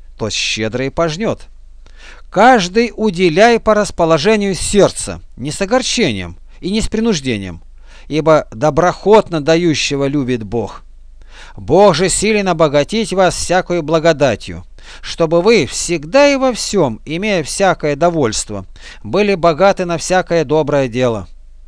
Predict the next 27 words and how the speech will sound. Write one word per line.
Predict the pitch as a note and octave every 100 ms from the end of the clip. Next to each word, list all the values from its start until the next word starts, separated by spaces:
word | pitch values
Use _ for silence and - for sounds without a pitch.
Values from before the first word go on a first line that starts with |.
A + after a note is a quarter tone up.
| - - -
Как | - D#3 C#3+
написано: | D3+ - C3 - G#2+ G#2+
расточил, | G#2 - F#2 - F#3 A#3+ B3 - - - - - -
раздал | A2 A2+ G2+ F#2+ G2 G#3 B3 A#3
нищим, | A#3 A#3 - - G#3+ F#3+ - - - - -
правда | - - C3+ F3+ F3+ F#3
его | F#3 F#3
пребывает | - C#3 A2+ G#2+ C3 C#3 B2
в | G2+
век. | F2+ A2+ B2 - - - - - - - - - - - -
Дающий | G#2 A#2+ D3 F#3 - C#3
же | A#2 A2+
семя | - F3 F3+ D#3+
сеющему | E3+ E3+ D#3+ D3 - D#3+ A#2+
и |
хлеб | F#2+ A#2 D#3 -
в | -
пищу | D#3 D#3+ - - D#3 C#3 - - -
подаст | A#2+ D3+ F#3 -
обилие | E3 G3 A3 C3+
посеянному | A#2 A#2+ - C#3 B2 A#2+ A#2
вами | A#2+ G#2+ G2+ F#2 - - -
и | B2+
умножит | B2 A#2+ D#3 G3 F3+ -
плоды | B2 B2 C3+ D3+
правды | - B2+ B2+ A2
вашей, | G#2+ G#2+ G#2 G2+ F2